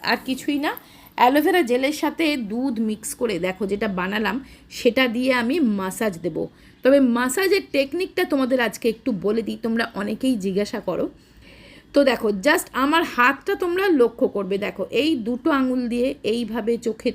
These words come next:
তলায় হালকা প্রেশারে, জোরে প্রেশার নয়, বাইরের দিকে, ভেতর থেকে বাইরের দিকে টানবে।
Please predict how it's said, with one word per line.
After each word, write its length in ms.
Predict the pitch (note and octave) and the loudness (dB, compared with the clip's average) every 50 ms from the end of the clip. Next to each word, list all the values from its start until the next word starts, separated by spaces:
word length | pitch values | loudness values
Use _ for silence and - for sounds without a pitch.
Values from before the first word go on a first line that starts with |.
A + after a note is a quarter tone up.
| - - | -4 -4
তলায় 320 | G#3+ G#3 G#3 G3+ G3+ A3+ - - - - - - - | -2 -2 -2 -2 -4 -6 -10 -16 -20 -20 -20 -20 -20
হালকা 440 | - - - D4 D#4+ E4+ E4+ - D#4 | -4 2 2 4 4 4 2 -2 -4
প্রেশারে, 540 | B3+ - - G3+ F#3 - G3+ F#3 F#3 F#3 F#3 F#3 - - - - - G3 F#3+ | -4 -4 -4 -6 -6 -6 -6 -4 -4 -4 -4 -6 -10 -20 -18 -12 -8 -2 2
জোরে 280 | C4 C#4 D4 D4 D#4+ C4+ | 2 4 4 4 2 0
প্রেশার 380 | - C4+ B3 A#3+ - A#3 A3 | 0 -2 -2 -2 -2 -4 -4
নয়, 260 | A3 A3 A3+ A3+ C4 C4+ - | -4 -4 -4 -4 -6 -6 -4
বাইরের 460 | A3 G#3+ G#3 G#3 A3 A3+ A#3 A#3 G#3 F#3+ | 0 0 2 2 2 2 0 0 -2 -4
দিকে, 280 | G#3+ G3 - A3+ A#3 | -8 -8 -6 -6 -4
ভেতর 320 | A3+ G#3 A#3+ A#3 A#3 C#4 C4 | -2 0 0 0 0 0 -2
থেকে 260 | C4+ - D4 D4 D4+ | -2 -2 -2 -2 -2
বাইরের 360 | C4 G3+ G3 F#3 E3 E3 E3 | -2 -2 -2 -2 -2 -4 -6
দিকে 180 | F3 - - F3 | -8 -8 -8 -8
টানবে। 360 | - - - - - - - | -8 -8 -8 -8 -8 -8 -10